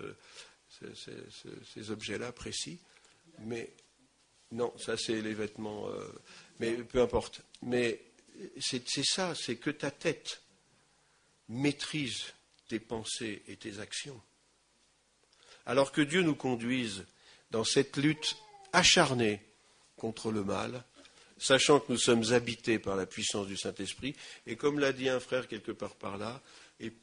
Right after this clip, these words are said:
dans sa prière épître aux Éphésiens, « Or à celui qui peut faire au-delà de ce que nous pouvons imaginer ou penser, à lui soit la gloire dans l'Église. » Amen. Merci, frère. <laughs>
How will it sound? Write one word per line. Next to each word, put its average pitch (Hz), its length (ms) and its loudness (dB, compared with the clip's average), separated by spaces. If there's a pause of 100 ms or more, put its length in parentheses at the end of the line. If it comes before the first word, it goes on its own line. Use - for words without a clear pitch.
dans 117 80 -8
sa 113 160 -4
prière 131 400 -4
épître 113 340 -8
aux 107 60 -8
Éphésiens, « 107 680 -10 (460)
Or 120 180 -2
à 117 80 -6
celui 113 400 -6
qui 113 140 -10
peut 104 160 -12
faire 104 400 -8 (160)
au-delà 117 560 6
de 101 140 -6
ce - 100 -12
que 107 100 -10
nous 101 160 -12
pouvons 98 540 -10
imaginer 107 880 -4
ou 135 80 -8
penser, 98 600 -10 (360)
à 107 120 -2
lui 104 240 -8
soit 98 280 -10
la 87 120 -10
gloire 85 340 -14
dans 80 120 -18
l'Église. » - 580 -16 (360)
Amen. 87 220 -14 (1080)
Merci, 107 380 -8
frère. - 400 -16
<laughs> - 400 -2